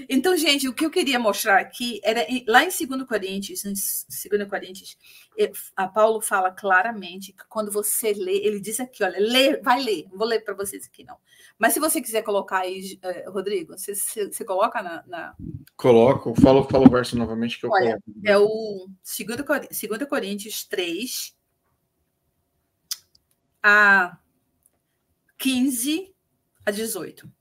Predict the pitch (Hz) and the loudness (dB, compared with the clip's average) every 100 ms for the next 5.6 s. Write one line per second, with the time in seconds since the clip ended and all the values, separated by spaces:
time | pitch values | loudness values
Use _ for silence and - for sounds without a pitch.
0 | _ _ - 220 233 220 214 240 233 - | _ _ -4 -2 -2 -4 -6 -2 -2 -2
1 | 190 - - _ _ _ - - - - | -6 -14 -18 _ _ _ -16 -16 -14 -4
2 | 254 294 320 330 285 233 208 185 202 196 | 2 2 2 0 -2 -2 -2 -2 -4 -6
3 | 214 214 208 208 - 190 180 190 - _ | -6 -6 -4 -4 -4 -4 -4 -6 -10 _
4 | _ _ _ _ _ _ _ _ _ - | _ _ _ _ _ _ _ _ _ -16
5 | - 202 196 185 165 | -8 -4 -4 -4 -10